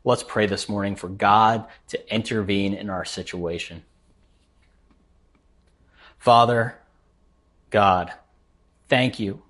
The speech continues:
that you have overcome evil, that your resurrection gives us hope and it makes us restless for change. We pray this morning that your kingdom would come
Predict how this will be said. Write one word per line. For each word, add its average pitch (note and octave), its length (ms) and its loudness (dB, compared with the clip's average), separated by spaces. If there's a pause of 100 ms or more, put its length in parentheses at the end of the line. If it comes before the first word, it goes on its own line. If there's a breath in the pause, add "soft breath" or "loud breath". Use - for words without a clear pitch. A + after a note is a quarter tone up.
(600 soft breath)
that A#2+ 100 4
you C3+ 300 2
have D#3 280 2
overcome C#3 840 4
evil, A2 500 -8 (760 soft breath)
that B2+ 160 4
your D#3 220 6
resurrection C#3 1000 2
gives C#3+ 460 4
us B2 300 4
hope A#2 320 0
and A2+ 80 -2
it A2+ 120 -6
makes B2+ 380 0
us A#2 240 0
restless G#2+ 680 -2
for A2 160 -4
change. F#2+ 600 -6 (400 soft breath)
We F#3 240 6
pray E3 260 6
this C#3 320 2
morning C3+ 460 4
that A#2 180 0
your D3+ 320 6
kingdom D3 560 2
would A#2+ 240 2
come G#2 440 -2